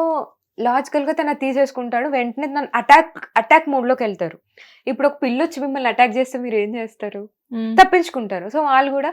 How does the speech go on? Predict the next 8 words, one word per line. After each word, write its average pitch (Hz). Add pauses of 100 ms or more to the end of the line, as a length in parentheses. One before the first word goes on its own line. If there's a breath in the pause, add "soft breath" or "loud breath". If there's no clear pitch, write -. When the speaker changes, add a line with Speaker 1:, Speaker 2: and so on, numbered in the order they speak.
(100)
Speaker 1:
"బా, 190 (120)
ఏదో 185
నస 180
పెడుతుంది" 190
అని 196
తప్పించుకుంటారు. 202 (540 loud breath)
అలా 233
కాకుండా 220